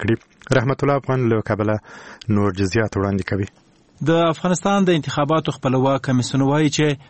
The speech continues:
Speaker 2: د ولسي جرګې په انتخاباتو کې د شفافیت د تامین او ثبت شویو شکایتونو ته د ښې رسیدنې په هدف یې د ابتدایي پایلو اعلان ځنډولي. د دغه کمیسیون مرستیال ویان عزیز ابراهیمي د جمعې په ورځ ازادي راډیو ته وویل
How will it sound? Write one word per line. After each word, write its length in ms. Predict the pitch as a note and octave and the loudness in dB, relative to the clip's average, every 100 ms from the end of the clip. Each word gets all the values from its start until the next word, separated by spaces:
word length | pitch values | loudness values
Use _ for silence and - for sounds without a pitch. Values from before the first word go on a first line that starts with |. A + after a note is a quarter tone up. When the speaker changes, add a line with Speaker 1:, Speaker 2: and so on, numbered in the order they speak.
| - C#3+ | -4 0
Speaker 2:
د 100 | E3 E3+ | 2 4
ولسي 300 | E3+ E3 F#3 | 2 2 0
جرګې 320 | E3+ D#3 E3+ D#3 | 0 2 0 2
په 100 | C#3+ | 0
انتخاباتو 640 | - - C3 D3 D#3 D#3 - | 0 -2 0 0 0 -2 0
کې 80 | D3+ | 0
د 100 | C3+ - | 0 0
شفافیت 500 | C3 B2+ - C#3+ B2 | -2 -2 0 0 0
د 80 | A#2 | 0
تامین 380 | A#2+ A#2+ D#3 F#3 F3 - D#3+ | 0 2 4 2 0 -4 0
او 60 | F3 D#3+ | 0 0
ثبت 240 | D#3 D3+ - | -4 -4 -2
شویو 240 | F3+ F3 - | 2 2 0
شکایتونو 520 | C#3+ C3 A#2 E3 E3+ F3 | 0 0 0 2 2 2
ته 140 | E3+ B2+ | 0 0
د 100 | A2+ | -2
ښې 120 | - D#3+ | 0 0
رسیدنې 420 | C3+ A#2+ A2 D3+ C3 | 0 0 2 2 2
په 60 | A#2+ A2+ | 0 0
هدف 280 | B2 E3 G3 | 0 0 2
یې 80 | G3 - - - D3+ | 0 -2 -10 -8 0
د 100 | F3 | 0
ابتدایي 440 | E3+ D#3+ C#3+ D3 F3 - | 2 0 2 2 0 0
پایلو 320 | E3 F3+ F3+ D3+ | 2 2 2 2
اعلان 340 | C3 C3 A#2+ A#2 A2+ | 2 2 2 0 0
ځنډولي. 580 | B2 A#2+ A2+ A2+ C3+ D#3 - _ - - - - | 2 2 2 2 4 2 0 _ -18 -16 -12 -2
د 160 | E3+ E3 | 2 2
دغه 160 | F3 F3 | 2 0
کمیسیون 380 | F#3 F3+ - G#3+ | 2 2 4 4
مرستیال 440 | F#3 D#3 - F#3 E3 | 4 0 0 0 2
ویان 240 | D#3+ D3+ D3+ B2+ | 2 0 0 -2
عزیز 200 | C3+ C#3 C#3+ | 0 0 0
ابراهیمي 480 | C3+ C3 B2 E3+ F#3+ | 2 2 2 2 2
د 180 | D#3+ B2+ | 2 2
جمعې 200 | B2+ A#2+ B2 | 2 2 0
په 100 | B2+ | 2
ورځ 160 | C#3 - C#3+ | 0 0 0
ازادي 320 | C3 B2 C#3 C3 | 0 2 2 2
راډیو 280 | A#2+ B2 A#2 | 2 2 2
ته 100 | B2+ | 2
وویل 260 | D3 E3 | 2 2